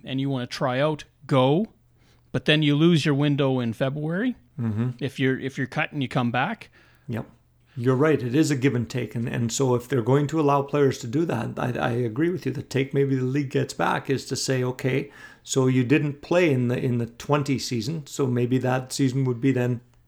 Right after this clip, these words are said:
Speaker 2: moving forward to twenty twenty-one," even if it has a factor of an adjustment of two or three percent or whatever it is to adjust for increase of wage.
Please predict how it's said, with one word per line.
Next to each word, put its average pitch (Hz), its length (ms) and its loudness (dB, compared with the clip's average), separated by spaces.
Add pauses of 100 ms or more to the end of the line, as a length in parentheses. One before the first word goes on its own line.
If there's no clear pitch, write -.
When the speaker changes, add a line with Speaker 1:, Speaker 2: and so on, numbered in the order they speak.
(140)
Speaker 2:
moving 127 280 4
forward 123 340 2
to 117 80 -14
twenty 123 300 -2
twenty-one," 120 500 -2
even 131 340 2
if 139 120 2
it 135 80 0
has 127 280 0
a 123 80 0
factor 127 460 -2
of 117 80 0
an 127 60 0
adjustment 123 500 0
of 110 320 -6
two 131 160 0
or 123 80 4
three 127 200 0
percent 131 460 -2
or 127 80 -2
whatever 120 440 4
it 120 60 2
is 131 240 6
to 127 160 0
adjust 127 420 -2
for 117 320 0 (600)
increase 131 380 -2
of 113 120 -4
wage. 131 440 0